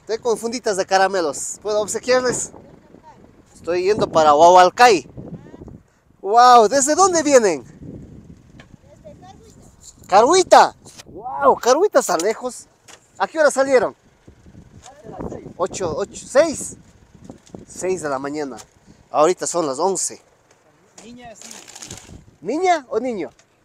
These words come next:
Speaker 3: Niña.
Speaker 1: Niña. A ver. Toma, mi jefa,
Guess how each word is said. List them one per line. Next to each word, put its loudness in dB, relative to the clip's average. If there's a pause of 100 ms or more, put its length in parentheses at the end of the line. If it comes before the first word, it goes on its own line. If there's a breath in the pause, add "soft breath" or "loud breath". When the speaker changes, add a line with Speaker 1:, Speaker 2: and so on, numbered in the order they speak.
Speaker 3:
Niña. -20 (120)
Speaker 1:
Niña. -4 (680)
A -10
ver. 0 (1300)
Toma, 2
mi -8
jefa, 2